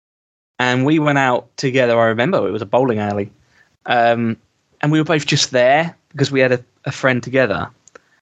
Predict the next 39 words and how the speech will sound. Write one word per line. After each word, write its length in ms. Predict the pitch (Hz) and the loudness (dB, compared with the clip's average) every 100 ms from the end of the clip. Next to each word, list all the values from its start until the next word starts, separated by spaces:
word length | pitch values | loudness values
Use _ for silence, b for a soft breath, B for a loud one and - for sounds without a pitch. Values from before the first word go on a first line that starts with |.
| _ _ _ _ | _ _ _ _
And 120 | 147 160 | 0 2
I 80 | |
looked 260 | 190 226 - | 2 0 0
at 100 | 120 | 0
him 220 | 135 135 | 2 2
and 80 | 135 | 2
he 80 | 135 | 2
was 120 | 131 | 0
looking 200 | 143 139 | 0 0
over 180 | 127 120 | 0 0
at 60 | 131 | 0
me 220 | 131 123 | 2 4
and 100 | 123 | 2
I 40 | |
was 200 | 123 123 | 0 0
like, 300 | 123 120 95 - _ _ - | 0 0 -2 -10 _ _ -6
I 80 | 139 | -2
just 340 | 160 - - 147 | -2 -2 -4 -2
overcome 580 | 147 143 135 135 131 | 2 0 0 -2 2
with 200 | 123 117 - _ - _ | 0 -2 -8 _ -20 _
guilt, 360 | - 127 123 - - | 0 2 2 0 -2
but, 240 | - - - | -2 -2 -2
you 120 | 131 | 0
know, 160 | 123 | 2
like, 180 | 120 117 | 2 0
you 60 | 123 | 0
don't 240 | 127 110 | -2 -2
wanna 120 | 113 107 | -2 -2
talk 340 | - 160 151 | 0 0 0
about 280 | 151 143 147 | 0 0 0
things 240 | 143 135 | 0 0
like 140 | 127 120 | 0 0
that 400 | 127 123 123 - | 2 2 0 -2
and 260 | 101 101 - | -6 -6 -8
this, 120 | - | -8
that, 100 | - | -6
and 100 | - | 0
the 40 | |
other. 280 | 139 135 127 | 2 2 0